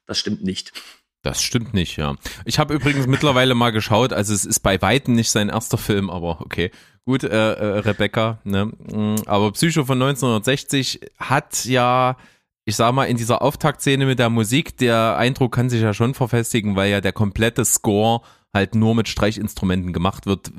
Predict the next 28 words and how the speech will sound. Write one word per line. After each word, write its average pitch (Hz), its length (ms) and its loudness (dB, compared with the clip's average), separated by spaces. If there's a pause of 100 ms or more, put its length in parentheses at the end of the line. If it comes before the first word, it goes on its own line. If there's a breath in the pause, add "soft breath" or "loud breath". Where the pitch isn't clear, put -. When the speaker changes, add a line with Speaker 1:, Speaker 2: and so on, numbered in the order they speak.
Speaker 2:
Folge 101 300 0
dessen 104 300 2
Speaker 1:
Mhm. 95 60 0
Speaker 2:
ist 101 140 0
ja 104 80 2
natürlich 98 440 -2
alles 104 260 0
auch 90 180 -4
so - 340 -6
ein 92 100 -4
bisschen 101 340 0
nah 95 240 2
aneinander, 101 680 0 (400 soft breath)
äh, 95 160 0
nicht 98 180 0
nur 104 120 0
stilistisch, 101 580 -4
als 80 220 -4
auch, 85 340 -4
äh, 87 240 -2
eben 87 260 -4
vom, 85 400 -4
von - 180 -4
der 85 80 0
Klangwelt 101 560 0
ja 92 100 0
sowieso. 110 540 0 (440 soft breath)
Und 87 200 -2